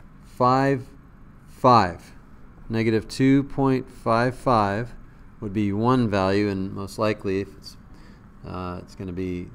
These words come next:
two point five five on the right-hand side, but just to confirm, second calculate minimum, number three, and we move the cursor over. Here's a quicker way to do it. Left bound,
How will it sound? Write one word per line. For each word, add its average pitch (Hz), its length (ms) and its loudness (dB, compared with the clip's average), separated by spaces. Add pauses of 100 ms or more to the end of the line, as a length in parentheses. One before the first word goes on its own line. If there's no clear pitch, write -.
(100)
two - 180 -8
point 98 320 -10
five 101 300 -4
five 98 240 -4
on 92 80 -6
the 87 80 -6
right-hand 95 420 -4
side, 92 340 -8
but 92 180 -10
just - 200 -16
to - 80 -20
confirm, 104 640 -6 (480)
second 120 480 -2
calculate 120 640 0
minimum, 120 720 -2 (800)
number 101 220 -6
three, 113 420 0
and 117 120 0
we 107 100 -2
move 113 280 0
the 110 140 -2
cursor 120 420 -2
over. 107 120 2
Here's 170 220 2
a 147 80 2
quicker 170 340 0
way 113 140 4
to 101 60 2
do 104 160 2
it. 113 120 0
Left 139 320 2
bound, 131 340 2